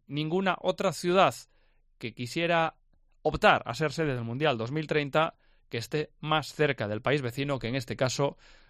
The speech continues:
la ciudad olívica, la ciudad de Vigo. Por todo esto se confirma que todo lo que ha sucedido, por lo menos hasta el momento, es una auténtica chufla, es una vergüenza de grandes proporciones y lo más grave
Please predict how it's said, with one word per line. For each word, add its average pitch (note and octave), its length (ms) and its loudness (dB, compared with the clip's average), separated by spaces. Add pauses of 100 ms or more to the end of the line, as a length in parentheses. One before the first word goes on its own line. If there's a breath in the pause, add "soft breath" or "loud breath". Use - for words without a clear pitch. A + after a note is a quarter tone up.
la F#2 140 -10
ciudad E3 320 2 (100)
olívica, A#2+ 480 0
la G#2+ 140 -2
ciudad D#3+ 280 -4
de C#3 160 -6
Vigo. G2+ 260 -6
Por D3 180 0
todo F#3+ 240 4
esto A3+ 260 2
se C#3 140 -8
confirma A3+ 640 0 (400 soft breath)
que D3+ 160 -4
todo G#3+ 240 0
lo G3+ 160 0
que G#3+ 100 2
ha A3 80 6
sucedido, D#3 560 -4
por B2+ 140 -6
lo D3 80 -2
menos E3+ 240 -2
hasta C3+ 160 -4
el B2+ 60 -4
momento, F#3 320 -2
es C#3+ 40 -4
una D3 120 0
auténtica C3+ 580 -4
chufla, A#3+ 460 0
es F#3 120 0
una C#3 220 -2
vergüenza C#3+ 480 -2
de C3+ 80 0
grandes E3 320 0
proporciones F#3 840 2 (580 soft breath)
y F3+ 140 0
lo G#3 140 4
más B3+ 180 6
grave E3+ 440 4